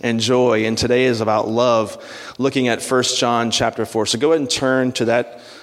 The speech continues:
section of Scripture, First John chapter four.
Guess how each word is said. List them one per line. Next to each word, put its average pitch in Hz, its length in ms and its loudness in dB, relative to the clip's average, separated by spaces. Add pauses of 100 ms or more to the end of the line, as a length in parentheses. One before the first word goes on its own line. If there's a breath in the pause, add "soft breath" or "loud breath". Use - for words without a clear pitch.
(120 loud breath)
section 143 380 -2
of 139 120 -2
Scripture, 117 420 0
First 131 340 -2
John 123 240 0
chapter 120 360 -2
four. 113 420 0